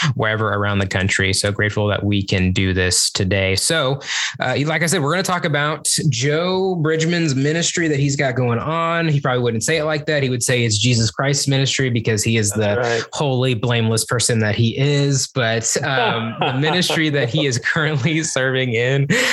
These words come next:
Speaker 1: And so, Joe, let's just throw it your way. I'm just, let's just open it up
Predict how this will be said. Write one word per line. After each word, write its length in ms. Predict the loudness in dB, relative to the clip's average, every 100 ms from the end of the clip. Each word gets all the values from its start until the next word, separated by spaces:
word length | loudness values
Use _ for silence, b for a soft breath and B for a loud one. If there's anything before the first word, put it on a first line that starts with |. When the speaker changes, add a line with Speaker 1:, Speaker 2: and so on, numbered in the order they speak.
| B -2
Speaker 1:
And 140 | 0 2
so, 120 | 2
Joe, 160 | 2 0
let's 200 | 0 0
just 160 | 0
throw 120 | 0
it 60 | 0
your 140 | 0
way. 80 | 0
I'm 160 | 0 -2
just, 240 | -4 -2
let's 240 | -2 0 0
just 160 | 0
open 220 | 0 0
it 100 | 0
up 120 | -2